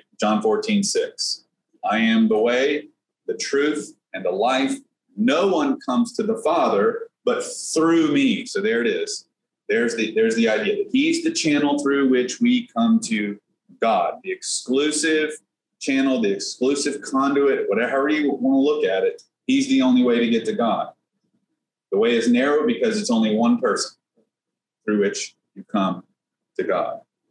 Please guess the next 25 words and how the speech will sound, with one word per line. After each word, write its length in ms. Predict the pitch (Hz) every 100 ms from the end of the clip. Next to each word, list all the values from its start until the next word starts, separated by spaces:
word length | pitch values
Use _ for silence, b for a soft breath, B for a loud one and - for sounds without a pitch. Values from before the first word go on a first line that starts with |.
| _ _ _
So 340 | - - - 95
we 60 |
see 240 | 98 131 127
that 140 | 110
if 120 | -
someone's 300 | - 139 139
gonna 200 | 131 127
come 140 | 135 127
to 120 | 113
the 80 | 120
Father 340 | 123 123 120
and 100 | 104
know 160 | 113 123
the 140 | 117
Father, 260 | 123 117 101
it's 100 | 107
only 260 | 117 113 -
through 200 | 120 113
Jesus. 400 | 98 - - 113
"No 120 | 120
other 160 | 127 123
religion 400 | 123 131 127 127
under 180 | 123
the 120 | 104 104
sun 460 | - 143 101 95